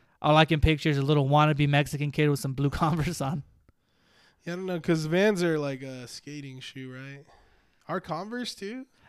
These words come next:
Speaker 1: Uh, they might. I don't think they originated as a skating shoe, but I think they were used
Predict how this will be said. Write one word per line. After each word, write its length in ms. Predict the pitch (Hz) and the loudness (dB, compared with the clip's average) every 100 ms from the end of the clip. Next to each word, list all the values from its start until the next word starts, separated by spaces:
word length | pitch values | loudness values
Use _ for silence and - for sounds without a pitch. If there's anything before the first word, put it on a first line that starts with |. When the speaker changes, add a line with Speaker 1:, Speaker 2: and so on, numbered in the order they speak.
| _ | _
Speaker 1:
Uh, 200 | 139 147 - - | -8 -8 -10 -12
they 720 | 139 143 180 220 262 277 269 | -8 -4 -4 -4 -6 -8 -8
might. 840 | 226 180 160 147 143 196 294 - - _ _ - _ _ _ - - | -6 -6 -6 -4 -4 -4 -6 -14 -20 _ _ -20 _ _ _ -20 -4
I 80 | 156 | 0
don't 120 | 214 | 4
think 140 | 226 202 | 4 6
they 120 | 180 | 6
originated 680 | 139 135 196 196 143 135 131 | 6 2 0 2 2 0 -2
as 160 | 127 | -4
a 60 | 127 | -6
skating 340 | - 135 131 | -6 -4 -2
shoe, 140 | 135 156 | 0 2
but 100 | 151 | 4
I 40 | |
think 180 | 143 165 | 2 4
they 100 | 170 | 4
were 100 | 151 | 4
used 580 | 147 147 160 156 139 - | 2 4 4 4 -2 -14